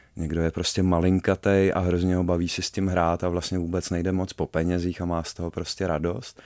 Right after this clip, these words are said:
A někdo už je docela velký a taky z toho má radost. A, a tak jako ty vztahy a, a to poznávání těch lidí, to, to teď pro mě byl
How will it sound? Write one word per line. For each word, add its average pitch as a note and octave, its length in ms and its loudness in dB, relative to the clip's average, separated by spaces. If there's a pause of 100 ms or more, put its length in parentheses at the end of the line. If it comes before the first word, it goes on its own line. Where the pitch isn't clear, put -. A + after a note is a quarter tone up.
(480)
A D#2+ 380 2
někdo E2 280 0
už - 160 -6
je F2+ 60 0
docela F#2 320 0
velký F2 340 2 (280)
a F2+ 60 -2
taky - 260 -4
z - 80 -6
toho G2 180 -2
má G2+ 240 0
radost. A2 480 -4
A, F#2 120 -8 (340)
a - 80 0
tak G2 180 4
jako A2 380 4
ty A#2+ 100 4
vztahy G#2 680 4 (120)
a, F2+ 180 2
a - 160 0
to F#2+ 120 -2
poznávání F2 680 2
těch - 220 -4
lidí, E2 220 -2
to, E2+ 180 -4
to - 220 -10
teď - 200 -8
pro - 160 -4
mě E2 240 0 (440)
byl D#2 420 -2